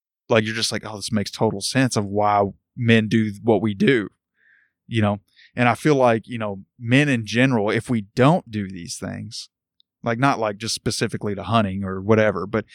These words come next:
if we don't take on this aggressive nature of courage, of doing something that's, um,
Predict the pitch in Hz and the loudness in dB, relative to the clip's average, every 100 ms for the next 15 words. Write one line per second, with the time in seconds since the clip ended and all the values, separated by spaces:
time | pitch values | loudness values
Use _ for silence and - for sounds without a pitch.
0 | - 147 127 156 131 156 147 - _ _ | -4 0 2 2 4 2 2 -6 _ _
1 | _ - 147 131 123 117 104 113 104 117 | _ 0 2 6 6 4 2 -2 0 2
2 | 117 113 101 110 110 - 95 - - 123 | 4 0 -2 0 0 -2 -8 -10 2 4
3 | 117 107 101 120 120 113 110 113 110 110 | 4 0 -4 2 2 2 0 0 0 0
4 | 107 98 - - _ - - _ _ 110 | -2 -2 -4 -12 _ -20 -20 _ _ -2
5 | 98 95 92 | 0 -2 -4